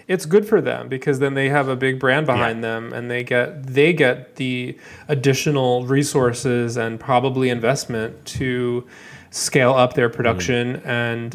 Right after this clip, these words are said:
Speaker 1: they get to do it with a heritage brand that, um,
Speaker 2: Yeah.
Speaker 1: that, that, and that's, that's probably exciting. You know, I've, I've gone through similar desires myself. I would love for Brave Gentleman to get scooped up by a bigger brand, to be, you know, if we were acquired by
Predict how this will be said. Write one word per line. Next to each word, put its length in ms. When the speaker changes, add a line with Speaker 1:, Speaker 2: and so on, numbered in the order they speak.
Speaker 1:
they 200
get 140
to 100
do 260
it 100
with 420
a 60
heritage 600
brand 540
that, 520
um, 500
Speaker 2:
Yeah. 220
Speaker 1:
that, 200
that, 360
and 180
that's, 280
that's 260
probably 340
exciting. 440
You 80
know, 80
I've, 340
I've 340
gone 260
through 200
similar 480
desires 580
myself. 480
I 140
would 160
love 500
for 160
Brave 260
Gentleman 560
to 140
get 220
scooped 440
up 260
by 280
a 120
bigger 320
brand, 380
to 80
be, 360
you 80
know, 80
if 140
we 80
were 160
acquired 840
by 480